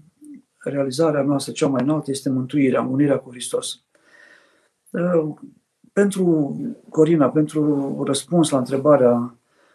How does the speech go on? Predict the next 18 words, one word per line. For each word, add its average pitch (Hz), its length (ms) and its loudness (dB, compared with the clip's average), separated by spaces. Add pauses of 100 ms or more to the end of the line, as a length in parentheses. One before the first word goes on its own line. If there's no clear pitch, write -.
(240)
ta, 160 260 4
cred 156 200 0
că - 100 -4
este 139 220 -2
bine 127 200 -2
să - 140 -8
stai 135 360 0 (1040)
cu - 120 -2
un 151 80 4
duhovnic 139 500 4
sau 127 220 -2
cu - 220 -14
cineva 135 420 -2
mai, 135 560 0
mai 131 220 -2
atent 127 360 0
și 131 180 -12
mai 127 280 -2